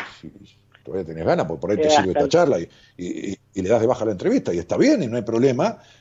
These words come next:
Speaker 1: este,
Speaker 2: No.
Speaker 1: eh, haceme recordar un
Speaker 2: No,
Speaker 1: poco
Speaker 2: no,
Speaker 1: esta
Speaker 2: no.
Speaker 1: charla y algunos pa-, algunos parámetros que te di para que nos metamos directamente, eh, en la profundidad de algunas cuestiones, ¿entendés?
Speaker 2: Dale, dale, no hay ningún problema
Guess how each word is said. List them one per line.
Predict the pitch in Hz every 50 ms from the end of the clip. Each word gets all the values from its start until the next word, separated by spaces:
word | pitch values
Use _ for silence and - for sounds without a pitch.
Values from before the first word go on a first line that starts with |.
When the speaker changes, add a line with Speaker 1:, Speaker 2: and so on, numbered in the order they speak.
| _ -
Speaker 1:
este, | - 101 101 - - 107 101 98 98 95 87 - _
Speaker 2:
No. | 143 143 170 208 254 320 349 349 330 -
Speaker 1:
eh, | - 196 - - - 95 95
haceme | 95 196 - - 156 196 214
recordar | 175 151 117 135 131 151 160 156
un | 151
Speaker 2:
No, | 156
Speaker 1:
poco | 175 190 190
Speaker 2:
no, | 180
Speaker 1:
esta | 170 175
Speaker 2:
no. | 170
Speaker 1:
charla | 180 139 110 98 95 123 165
y | 165 117
algunos | 95 107 131 135 135 131
pa-, | - 139 - - - _ _ _
algunos | - 104 104 110 127 147 147 147 151 151 147 151
parámetros | 147 - 120 123 143 147 147 131 - 110 104 -
que | - 107
te | 90 104
di | 98 92 85 82 90 113 - - _ _ _ _
para | - 104 107 107
que | 104 117
nos | 113 120
metamos | 127 139 160 - 214 202 190 170
directamente, | 131 135 127 131 127 135 127 151 160 - 151 110 - - -
eh, | - 107 95 - 95 - -
en | - 101
la | 101 101 98
profundidad | - 98 - - 101 95 95 95 98 127 143
de | 135 113
algunas | 101 110 110 110
cuestiones, | - 117 110 - 202 117 92 156 -
¿entendés? | - 80 78 101 123 165 160 - _ _ _ _ _ _ _ _ _ _ _ _ - - - - _ _ _
Speaker 2:
Dale, | 110 110 - 185 220 220
dale, | 208 220 240 247 - - _ _ _ -
no | 143
hay | 151 156
ningún | 151 151 156 170 175
problema | 170 175 170 160 139 -